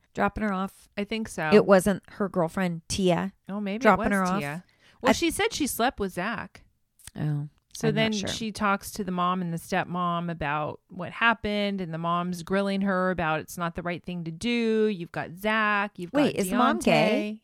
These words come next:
Speaker 2: Yeah.
Speaker 1: Oh, I didn't know that.
Speaker 2: Yeah.
Speaker 1: Okay.
Speaker 2: And then you've got Tia. Like, make up your mind already.
Speaker 1: So did you see in true life, her and Tia are apparently engaged?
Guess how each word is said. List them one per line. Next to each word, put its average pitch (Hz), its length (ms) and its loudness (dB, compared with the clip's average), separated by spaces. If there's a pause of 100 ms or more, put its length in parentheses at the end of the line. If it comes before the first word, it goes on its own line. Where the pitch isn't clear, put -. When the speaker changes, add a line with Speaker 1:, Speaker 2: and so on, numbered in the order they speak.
Speaker 2:
Yeah. 185 260 -6 (160)
Speaker 1:
Oh, 180 140 4
I 156 100 -2
didn't - 200 -10
know - 80 -10
that. - 160 -16 (120)
Speaker 2:
Yeah. - 240 -10 (260)
Speaker 1:
Okay. - 220 -6 (220)
Speaker 2:
And 180 160 2
then 202 140 2
you've 208 120 0
got 160 240 0
Tia. 240 680 0
Like, 190 220 -6
make 196 180 -2
up 185 100 -6
your 175 100 -4
mind 151 280 -4
already. 156 500 -10
Speaker 1:
So 214 180 4
did 180 180 -4
you 220 80 2
see 185 260 2
in 165 140 0
true 180 220 -4
life, 160 360 -2 (100)
her 180 120 0
and 151 140 0
Tia 160 340 0
are 139 80 -2
apparently 147 380 -6
engaged? 139 580 -10